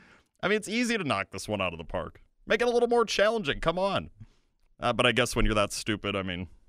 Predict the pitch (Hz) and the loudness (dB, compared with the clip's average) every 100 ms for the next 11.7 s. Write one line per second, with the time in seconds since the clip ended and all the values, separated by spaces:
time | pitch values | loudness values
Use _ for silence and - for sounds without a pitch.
0 | - - - - 123 120 - 127 135 110 | -2 -2 -6 -14 -12 -10 -4 0 2 0
1 | 95 92 - 90 76 - - 117 - - | -2 -4 -6 -6 -6 -8 -12 -16 -18 -20
2 | - - - _ _ _ _ _ _ _ | -20 -20 -20 _ _ _ _ _ _ _
3 | _ - _ - _ _ 151 180 208 202 | _ -20 _ -20 _ _ -6 2 2 2
4 | 147 170 151 139 147 151 120 113 135 151 | 2 2 2 0 2 0 0 0 0 -2
5 | 175 120 - - _ _ _ _ _ _ | -4 -6 -8 -20 _ _ _ _ _ _
6 | _ - - 165 220 233 214 139 214 - | _ -12 2 4 6 6 4 2 -4 -4
7 | 110 101 92 101 113 185 117 139 196 226 | -12 -12 -10 -4 -2 -2 2 4 4 4
8 | - 110 135 113 135 123 135 160 - 139 | -4 -2 0 2 0 0 0 0 0 2
9 | 151 190 165 123 165 196 202 180 123 107 | 2 4 4 4 4 2 -2 -2 -2 2
10 | 117 160 185 202 190 208 185 196 208 226 | 2 2 0 -2 0 2 2 4 4 4
11 | 107 101 196 160 175 107 | 0 0 2 4 4 2